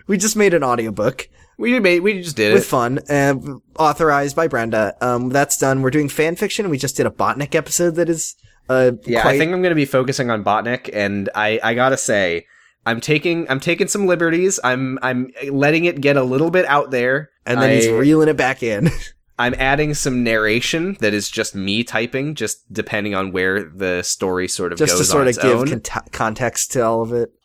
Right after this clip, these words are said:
Speaker 2: Yeah, and I gotta say, it's fucking getting weird, <laughs> and I like it.
Speaker 1: <laughs> I'm very excited. I, I don't know anything about what he's cooking up, so that's a, it's a very fun incentive. Uh,
Speaker 2: Neither do I at all. It,
Speaker 1: yeah, that's
Speaker 2: it
Speaker 1: true.
Speaker 2: just
Speaker 1: You're just
Speaker 2: happens
Speaker 1: at the
Speaker 2: as it
Speaker 1: whims of the
Speaker 2: happens.
Speaker 1: computer. Uh, five dollars.
Speaker 2: Yeah.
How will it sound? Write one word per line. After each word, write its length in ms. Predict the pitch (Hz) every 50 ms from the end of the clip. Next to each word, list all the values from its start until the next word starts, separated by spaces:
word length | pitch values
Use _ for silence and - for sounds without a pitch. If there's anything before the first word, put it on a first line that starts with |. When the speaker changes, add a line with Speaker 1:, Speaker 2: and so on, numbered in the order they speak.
| _ _ _ _ _ _ _ _ _ _ -
Speaker 2:
Yeah, 300 | 117 113 104 95 90 92 87
and 80 | 110 113
I 80 | 117 120
gotta 260 | 123 135 143 156 147
say, 520 | - - 185 143 120 110 107 107 107 - _ _ _ _
it's 380 | - - 151 - - - - - _ _ _ _ _ _ _ _ -
fucking 340 | - - 120 110 - 113
getting 340 | 107 85 110 131 147 156 160
weird, 360 | 156 160 143 135 143 117 113 - - 147
<laughs> 140 | - - 175
and 120 | 131 139
I 100 | 147 156
like 300 | 156 156 131 101 - -
it. 340 | 123 - - - - - - 131 - -
Speaker 1:
<laughs> 160 | - - -
I'm 180 | - 151 156 160
very 280 | 139 156 151 160 165 170
excited. 260 | 151 - 160 - 156 160 151 131 147
I, 240 | 160 165 175 190 180 139
I 200 | 143 147 151 156
don't 160 | 170 180 160 160
know 120 | 156 151
anything 280 | 151 160 156 143 143 127
about 160 | 120 117 117
what 100 | 120 117
he's 140 | 120 - -
cooking 280 | - - 139 - 123 113
up, 160 | 101 90 -
so 400 | - - 107 95 92 92 98 104 - -
that's 180 | 123 123 -
a, 140 | 131 120 113
it's 140 | 139 135 151
a 60 | 143
very 280 | 131 151 151 151 151 139
fun 260 | - - 143 135 127
incentive. 640 | 120 113 107 - 117 104 95 104 98 92 92 95 - -
Uh, 240 | - 104 104 104 104
Speaker 2:
Neither 200 | 98 101 101 110
do 120 | 107 113 113
I 220 | 127 123 92 85
at 100 | 85 85
all. 300 | 87 87 87 87 90 85
It, 100 | 85 87
Speaker 1:
yeah, 160 | 147 240 381
that's 200 | - 160 - -
Speaker 2:
it 20 | -
Speaker 1:
true. 120 | - 196
Speaker 2:
just 80 | 151 131
Speaker 1:
You're 100 | 127 135
just 160 | - 151 - -
Speaker 2:
happens 160 | 147 117 98
Speaker 1:
at 40 | 131
the 40 | 101
Speaker 2:
as 40 | 117
it 60 | 139
Speaker 1:
whims 140 | 147 156 147
of 60 | 151
the 60 | 151
Speaker 2:
happens. 60 | 139 139
Speaker 1:
computer. 420 | 135 127 151 143 120 107 82 - -
Uh, 160 | 117 120 117
five 380 | - - - 214 277 302 233 165
dollars. 640 | 127 104 101 98 104 113 135 160 - - - - _
Speaker 2:
Yeah. 60 | _